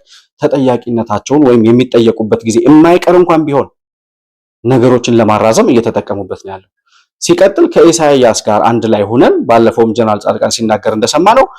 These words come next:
አንደኛ ወልቃይትን ለማስመለስ እንሞክራለን ይላሉ። የእነሱ ቅዠት አያልቅም። በሁለተኛ ደረጃ ይሄ ፌዴራል መንግስት ሊጠይቀን ይችላል ብለው የሚፈሩት የወንጀል ተጠያቂነት ኢሳያስ ጋር ከተገናኘንና ኢሳያስ ጋር ከተጣመርን ኃይል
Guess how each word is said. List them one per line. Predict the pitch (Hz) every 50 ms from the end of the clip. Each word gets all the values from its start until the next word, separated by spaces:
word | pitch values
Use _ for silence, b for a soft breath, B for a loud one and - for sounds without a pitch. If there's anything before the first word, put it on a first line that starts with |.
| B B B B
አንደኛ | - 113 110 107 131 165 170
ወልቃይትን | 131 117 113 - - 110 107 - 117 113
ለማስመለስ | 107 101 101 98 - - 101 104 101 -
እንሞክራለን | - 113 104 101 95 - - 110 101 101 107 151 185
ይላሉ። | 143 113 101 98 98 _ _ _ _ _ -
የእነሱ | 123 123 120 117 110 - - 110
ቅዠት | - 117 104 113 110 110 -
አያልቅም። | 110 101 95 98 - - _ _ _ _ _ _ _ _ _ _ -
በሁለተኛ | 117 135 143 156 160 - 170 170 165 165
ደረጃ | 165 175 180 185 202 233 262 247 -
ይሄ | 131 139 135 143 165 175 175
ፌዴራል | 175 - 151 139 139 156 151 147
መንግስት | 135 131 127 123 143 151 156 -
ሊጠይቀን | 127 131 131 123 135 131 131 - 127 123
ይችላል | 123 120 - 139 135 117 110
ብለው | 104 113 143 139 120
የሚፈሩት | 110 113 117 135 156 151 151 139 117 104 - -
የወንጀል | 117 117 123 123 117 123 113
ተጠያቂነት | 104 113 107 113 107 104 101 - - 175 247 294 - - _ _ _ _ _ _ _ -
ኢሳያስ | 139 135 - 143 135 139 135 127
ጋር | 131 139 135 127
ከተገናኘንና | - 139 120 - 120 117 117 113 110 107 107 107 110 110 143 175 175
ኢሳያስ | 156 113 127 117 117 117 117
ጋር | 113 117 110 -
ከተጣመርን | 120 110 - 110 - - - 107 104 107 120 156 226 294 311 311 - _ _ _ _ _ _ -
ኃይል | 147 147 151 151 139